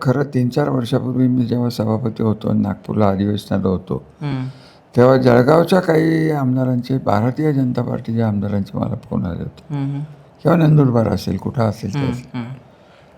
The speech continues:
Speaker 1: पण तसं बीडची जशी तुमची वंजारी समाजाच्या टोळ्या
Speaker 2: हम्म,
Speaker 1: असतात,
Speaker 2: हम्म, हम्म, हम्म.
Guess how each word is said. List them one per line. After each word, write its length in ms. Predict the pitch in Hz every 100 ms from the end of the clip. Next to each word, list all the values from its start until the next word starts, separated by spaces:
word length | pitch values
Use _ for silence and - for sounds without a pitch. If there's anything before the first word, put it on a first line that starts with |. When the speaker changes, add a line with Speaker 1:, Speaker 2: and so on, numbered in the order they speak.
| _
Speaker 1:
पण 80 | 123 120
तसं 300 | 131 170 120
बीडची 360 | 131 151 175 180
जशी 320 | 175 156 175
तुमची 340 | 151 147 143
वंजारी 400 | 147 139 131 139
समाजाच्या 520 | 143 131 127 127 123 117
टोळ्या 260 | 113 107 104
Speaker 2:
हम्म, 560 | 95 - - _ -
Speaker 1:
असतात, 320 | - 135 98 90
Speaker 2:
हम्म, 140 | 143 135
हम्म, 200 | 131 127
हम्म. 160 | 135